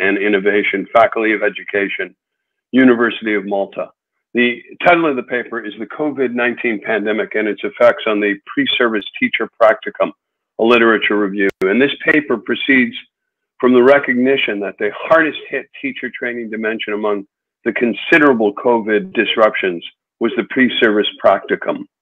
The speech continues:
The paper offers a comprehensive literature review of numerous and varied practicum modalities that were defined and conducted around the globe in the, during the pandemic in twenty twenty-one, uh, twenty twenty and twenty twenty-one. The literature review addresses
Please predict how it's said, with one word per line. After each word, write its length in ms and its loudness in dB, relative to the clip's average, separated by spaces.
The 120 2
paper 400 4
offers 380 2
a 180 -4
comprehensive 800 0
literature 520 -4
review 260 -2
of 80 -2
numerous 500 6
and 160 2
varied 300 4
practicum 640 2
modalities 800 4
that 120 -4
were 280 -4
defined 400 2
and 100 -4
conducted 520 -2
around 220 -6
the 60 -8
globe 300 -4
in 80 -8
the, 140 -8
during 220 4
the 160 -2
pandemic 540 -2
in 180 -4
twenty 240 -2
twenty-one, 600 -2
uh, 220 6
twenty 240 6
twenty 360 2
and 140 0
twenty 220 0
twenty-one. 480 0
The 80 2
literature 500 4
review 460 0
addresses 500 0